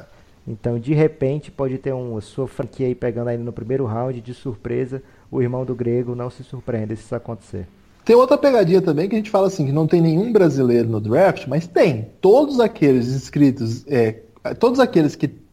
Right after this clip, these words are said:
Speaker 2: nasceram em mil novecentos e noventa e seis são obrigatoriamente inscritos. Aí eles não precisam fazer aquela early entrance, né?
Speaker 1: Sim.
Speaker 2: Que é assim,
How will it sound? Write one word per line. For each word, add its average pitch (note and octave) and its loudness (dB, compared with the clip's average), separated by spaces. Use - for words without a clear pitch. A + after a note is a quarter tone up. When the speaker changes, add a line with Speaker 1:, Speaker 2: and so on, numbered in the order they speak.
Speaker 2:
nasceram C3+ 0
em B2+ -4
mil E3+ 0
novecentos F3 0
e C3+ -2
noventa C#3 2
e B2 0
seis A2 -2
são G3+ 0
obrigatoriamente G#3+ 4
inscritos. F#3 0
Aí C#3 6
eles E3 6
não F#3+ 4
precisam F#3+ 0
fazer F#3 2
aquela G3 4
early F3 4
entrance, B2 -6
né? C3+ -8
Speaker 1:
Sim. - -12
Speaker 2:
Que B2+ 2
é C#3 6
assim, C3+ -2